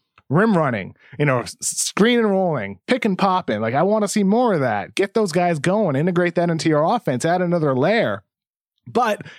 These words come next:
it's not the solution to their struggles. The fact is, is that this team needs personnel changes, and that's on Bob Myers and the front office. They gotta bring new guys in. You can't just hope for Klay Thompson to come back and stay healthy and maintain, and be the same Klay Thompson we saw prior to that injury.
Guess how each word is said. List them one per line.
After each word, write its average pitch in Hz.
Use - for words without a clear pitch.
it's 170
not 190
the 190
solution 160
to -
their 120
struggles. 165
The 381
fact 320
is, 254
is 214
that 226
this 294
team 247
needs 233
personnel 233
changes, 123
and 170
that's 269
on 311
Bob 185
Myers 170
and 147
the -
front 170
office. -
They 370
gotta 415
bring 190
new 180
guys 156
in. 202
You 214
can't 403
just 180
hope 202
for -
Klay 214
Thompson 147
to -
come 214
back 143
and 131
stay 233
healthy 190
and 131
maintain, 135
and 139
be 208
the 254
same 220
Klay 220
Thompson 185
we 165
saw 170
prior 156
to 156
that 143
injury. 131